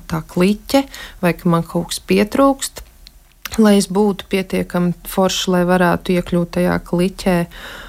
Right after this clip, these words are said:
Un tai pašā laikā, mm, šeit arī ir svarīgi saprast, ā, kas ir vērtības arī, kuras mūs vieno savstarpēji. Jo es absolūti piekrītu, ka, ā, nu, tas, es domāju, tā varētu pat izvērsties dabiski, ja mums,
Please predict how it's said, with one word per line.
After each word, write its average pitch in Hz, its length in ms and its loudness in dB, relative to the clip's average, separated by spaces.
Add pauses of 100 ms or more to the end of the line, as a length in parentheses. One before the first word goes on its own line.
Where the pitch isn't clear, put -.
(180)
Un 185 80 4
tai 226 160 4
pašā 202 320 0
laikā, 214 500 2 (220)
mm, 190 640 2
šeit 214 400 -2
arī 208 440 0 (120)
ir 202 140 0
svarīgi 208 500 0
saprast, - 720 -4
ā, 170 460 0 (140)
kas 202 240 -2
ir 180 120 0
vērtības 185 880 0
arī, 175 140 0 (260)
kuras - 320 -2
mūs 175 240 2
vieno 180 400 4
savstarpēji. - 800 -2
Jo 185 80 2
es 196 160 0
absolūti 202 460 0
piekrītu, 226 500 0
ka, 165 140 -2 (520)
ā, 170 220 2
nu, 180 140 4
tas, 185 260 0
es 180 80 0
domāju, 214 420 4 (600)
tā 175 160 -2
varētu 190 580 -2
pat - 180 -6
izvērsties 170 560 0
dabiski, 196 580 0
ja 175 60 2
mums, 180 420 0